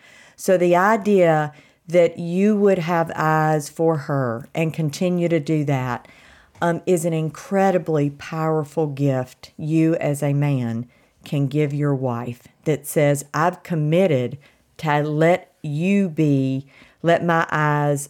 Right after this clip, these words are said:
only find you." So, I, I mean, I think that's, that's an, it's just an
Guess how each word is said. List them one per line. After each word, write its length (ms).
only 720
find 420
you." 240
So, 560
I, 300
I 120
mean, 220
I 100
think 340
that's, 560
that's 340
an, 320
it's 160
just 280
an 140